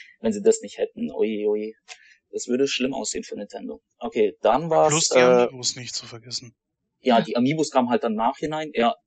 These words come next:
Speaker 1: das hat denen auch nochmal einen Arsch gerettet, wenn man's so nimmt. Und deswegen sag ich's halt mal nochmal so, dass es nochmal klar ist, wenn Hybrid, dann kommt am Anfang irgendeine Konsole, also zuerst die Heimkonsole oder zuerst die Handheld, halbes Jahr, ein Jahr später die andere Konsole.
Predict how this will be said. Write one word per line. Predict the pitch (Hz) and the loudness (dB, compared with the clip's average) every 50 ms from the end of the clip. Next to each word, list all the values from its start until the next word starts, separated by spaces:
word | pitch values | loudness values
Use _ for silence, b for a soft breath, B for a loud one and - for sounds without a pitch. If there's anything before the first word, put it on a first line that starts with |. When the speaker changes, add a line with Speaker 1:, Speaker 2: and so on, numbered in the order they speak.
| _ _ - | _ _ -4
Speaker 1:
das | 113 113 - - | -2 -2 0 0
hat | 117 110 - - | -2 0 0 0
denen | 113 113 | 0 0
auch | - 127 - - | 0 -2 -2 -4
nochmal | 120 - 104 110 | -6 -6 -6 -6
einen | 101 - | -6 -4
Arsch | 101 95 - | -6 -6 -8
gerettet, | - - - - - - - | -8 -10 -10 -8 -8 -8 -6
wenn | - 101 | -6 -6
man's | - 101 - | -4 -4 -4
so | - - | -4 -4
nimmt. | 196 - - - - | -4 -6 -10 -14 -8
Und | - - - - 110 104 - - - | -2 0 2 2 2 0 -4 -4 -2
deswegen | 120 - - - 123 123 123 110 120 117 113 - _ _ | -2 -2 0 0 2 2 2 2 2 0 -2 -4 _ _
sag | - - 110 110 110 | -2 0 0 0 0
ich's | 107 - | -2 -4
halt | 110 104 - | -4 -4 -2
mal | 104 107 | -4 -6
nochmal | 107 104 - 107 104 | -6 -6 -6 -6 -4
so, | 101 110 120 123 | 0 0 0 2
dass | 117 104 - - | 0 -2 -4 -4
es | - - | -10 -10
nochmal | - 107 101 98 104 | -8 -8 -8 -8 -8
klar | - - 110 110 110 | -4 0 2 2 2
ist, | - 110 - - _ - | 0 -4 -10 -12 _ 0
wenn | 107 120 165 208 208 | 4 6 6 6 4
Hybrid, | 196 208 180 185 196 196 196 - - _ _ _ _ - | 0 -2 -4 -4 -4 -6 -6 -8 -14 _ _ _ _ -6
dann | - 113 120 | -2 -2 0
kommt | - - - - | 0 0 -2 -2
am | - 107 110 | -4 -8 -6
Anfang | - 117 110 110 - - - - _ _ _ _ _ _ _ _ | -4 -4 -4 -6 -8 -12 -16 -16 _ _ _ _ _ _ _ _
irgendeine | - 147 110 135 139 - - 160 175 | 0 2 2 2 2 0 -4 -4 -4
Konsole, | 175 - 185 185 180 190 214 220 220 - | -6 -10 -8 -2 2 4 4 4 4 2
also | 220 - - - - _ _ _ _ | -2 -6 -6 -8 -12 _ _ _ _
zuerst | - - - - 107 - - | -6 -2 0 0 0 0 -2
die | - - | -4 -8
Heimkonsole | - 160 254 - - 190 175 190 190 190 - - | -8 -8 -8 -8 -6 -2 0 2 2 2 2 2
oder | - 117 107 147 - | 2 2 2 2 0
zuerst | - - - 123 - | -2 -4 -6 -4 -2
die | 139 139 | -2 -2
Handheld, | 147 151 147 - 165 - _ b b b b | -2 -4 -6 -8 -10 -10 _ b b b b
halbes | b - 120 139 151 151 160 - - | b 0 2 2 2 0 -4 -2 2
Jahr, | 151 147 147 - | 2 2 2 2
ein | 117 117 120 127 | 0 -2 -2 -2
Jahr | 127 123 | -2 -4
später | - - - 123 123 - 123 - _ | -6 -4 -4 -4 -4 -4 -8 -10 _
die | - - | -6 -4
andere | - 110 117 120 120 117 | -2 0 0 -2 -2 -6
Konsole. | - - 107 104 - 78 98 95 101 | -8 -8 -10 -8 -6 -6 -6 -6 -6